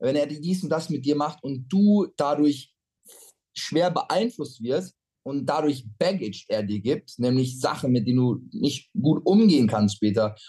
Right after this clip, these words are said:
und du durch den Typen verändern wirst, dann kannst du nur mit einem Typen schlafen. Wenn du das zehn Jahre machst, bist du viel mehr im Arsch, als wenn dieses selbe Mädel jedes Jahr mit drei, vier Typen schläft. Und zwar nur casual.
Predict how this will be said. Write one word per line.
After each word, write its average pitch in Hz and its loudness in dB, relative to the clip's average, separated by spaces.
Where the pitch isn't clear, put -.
und 123 0
du 139 4
durch 131 -2
den 123 -2
Typen - 0
verändern 127 2
wirst, - -2
dann 135 0
kannst 254 -2
du 196 6
nur 208 8
mit 202 4
einem 277 4
Typen 269 2
schlafen. 127 -2
Wenn 160 0
du 180 -4
das 180 -2
zehn 262 -4
Jahre 254 0
machst, 190 -4
bist 202 -6
du 208 -4
viel 302 0
mehr 254 2
im 233 0
Arsch, 180 -8
als 170 -6
wenn 196 2
dieses 175 -4
selbe 254 2
Mädel 214 4
jedes 220 0
Jahr 185 2
mit 180 -2
drei, 151 -2
vier 147 -12
Typen 180 -10
schläft. - -14
Und 139 -4
zwar 147 -2
nur 147 -2
casual. 120 -4